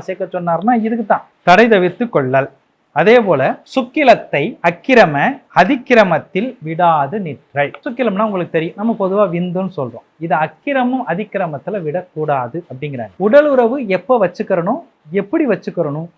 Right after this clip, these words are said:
அப்படிங்கிறத பத்தி சொல்றாங்க. நான்கு நாளைக்கு ஒரு முறை வைத்துக் கொள்வது உடல் உறவு, எட்டு நாளைக்கு ஒரு முறை உடல் உறவு வைத்துக் கொள்வது,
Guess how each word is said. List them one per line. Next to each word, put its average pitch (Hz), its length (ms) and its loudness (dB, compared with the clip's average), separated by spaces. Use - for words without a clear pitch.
அப்படிங்கிறத 147 440 -6
பத்தி - 260 -10
சொல்றாங்க. 135 340 -6
நான்கு 262 480 4
நாளைக்கு 247 480 0
ஒரு 208 240 2
முறை 190 200 2
வைத்துக் 214 380 2
கொள்வது 156 420 2
உடல் 156 240 2
உறவு, 127 240 -2
எட்டு 190 320 -2
நாளைக்கு 240 480 0
ஒரு 196 200 2
முறை 196 160 0
உடல் 180 200 0
உறவு 180 160 -2
வைத்துக் 139 280 -8
கொள்வது, 117 320 -8